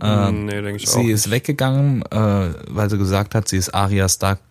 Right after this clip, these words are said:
Speaker 1: von Winterfell, nachdem sie eigentlich mit der Ausbildung fertig war, Jaqen H'ghar gesagt hat, „Ja, du bist jetzt quasi niemand.“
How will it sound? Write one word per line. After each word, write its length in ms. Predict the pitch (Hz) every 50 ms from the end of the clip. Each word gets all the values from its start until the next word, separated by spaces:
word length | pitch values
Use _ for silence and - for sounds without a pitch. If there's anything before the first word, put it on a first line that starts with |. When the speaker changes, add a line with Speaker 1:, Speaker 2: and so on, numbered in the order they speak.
| - - - -
Speaker 1:
von 300 | - - - 95 87 85 87
Winterfell, 720 | 95 113 127 - 135 131 - - - 127 117 127 147 175 - - - - - - - - _
nachdem 360 | - 92 90 - 98 98 104
sie 160 | 104 110 95
eigentlich 420 | - - 95 120 120 117 113 - -
mit 120 | - 98
der 100 | 98 -
Ausbildung 640 | 98 110 110 - - 107 104 98 101 95 95 87 - - - _
fertig 680 | - - - 95 92 98 92 - 123 113 - - - -
war, 340 | 95 90 101 110 113 120 117 -
Jaqen 300 | - - 107 - 107 104
H'ghar 360 | 101 98 101 98 95 95 104
gesagt 400 | 104 101 - 92 95 98 - -
hat, 140 | 101 92 -
„Ja, 160 | 85 87 92
du 100 | - 101
bist 240 | 92 101 98 - -
jetzt 160 | 95 - -
quasi 320 | - - 90 90 - -
niemand.“ 560 | 87 92 95 98 101 107 113 135 151 156 -